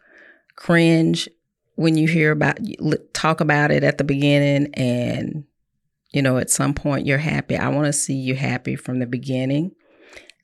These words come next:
all the way through to your closing. I like closings. I love to have a party if we can. If we can't, that's okay.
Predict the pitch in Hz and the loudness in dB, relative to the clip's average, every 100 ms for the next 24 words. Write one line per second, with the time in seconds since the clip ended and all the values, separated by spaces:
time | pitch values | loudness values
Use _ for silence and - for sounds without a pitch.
0 | _ - 139 143 143 143 - 139 143 - | _ 0 2 4 2 0 -2 -2 -2 -4
1 | 147 143 143 - 143 143 143 151 - 120 | -2 -2 -2 2 2 2 0 -2 -2 -2
2 | 139 135 131 - 139 139 151 151 156 - | 0 0 -2 -4 -2 -2 -2 -4 -4 -6
3 | - 127 131 131 131 131 127 127 - 131 | -6 -2 -2 -4 -4 -2 0 -2 -4 -4
4 | 120 127 - _ _ _ _ _ - 147 | -2 -6 -10 _ _ _ _ _ -6 -2
5 | 143 139 - 185 202 117 127 127 131 117 | -2 -2 -2 -2 -2 -4 -6 -8 -6 -6
6 | 113 - - - - - - - - 147 | -6 -8 -12 -18 -20 -20 -20 -16 0 2
7 | 143 139 135 151 139 156 - _ - 127 | 2 -4 0 0 2 -2 -6 _ -2 0
8 | 120 139 139 139 - | 0 -2 0 -2 -4